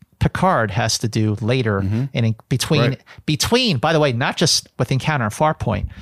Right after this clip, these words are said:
Speaker 1: but all the way to the end with All Good Things,
Speaker 2: Mm-hmm.
Speaker 1: which is absolutely a, like, the very, one of the very best series finales ever, ever written. But, you know, Trelane is looking at an aspect of humanity that has since evolved,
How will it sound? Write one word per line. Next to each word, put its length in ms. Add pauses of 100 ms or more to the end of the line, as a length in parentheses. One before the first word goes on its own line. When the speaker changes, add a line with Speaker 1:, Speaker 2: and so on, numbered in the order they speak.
(140)
Speaker 1:
but 140
all 180
the 80
way 140
to 140
the 180
end 240
with 100
All 200
Good 200
Things, 520
Speaker 2:
Mm-hmm. 240 (180)
Speaker 1:
which 260
is 200 (100)
absolutely 680
a, 220 (300)
like, 200
the 240
very, 320
one 220
of 60
the 60
very 220
best 480
series 340
finales 400
ever, 460
ever 180
written. 320 (420)
But, 380 (400)
you 80
know, 60 (140)
Trelane 640
is 180
looking 380
at 140
an 100
aspect 480
of 80
humanity 680 (320)
that 160
has 200
since 540
evolved, 800